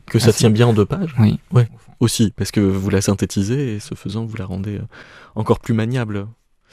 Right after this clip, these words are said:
Speaker 1: C'est quoi l'équation du Cortot, l'indice, euh,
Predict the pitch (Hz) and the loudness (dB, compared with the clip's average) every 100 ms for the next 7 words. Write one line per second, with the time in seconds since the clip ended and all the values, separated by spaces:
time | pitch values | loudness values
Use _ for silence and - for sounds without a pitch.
0 | - 180 - - 208 156 113 120 - 127 | -18 -16 -8 0 2 2 0 -2 0 -4
1 | - 196 147 101 98 - - - 131 120 | -4 -6 -4 -4 -4 -2 -2 -4 -2 -2
2 | 143 _ _ _ _ _ _ _ 117 110 | -4 _ _ _ _ _ _ _ -2 -2
3 | 107 127 - 120 107 | 0 -4 0 2 4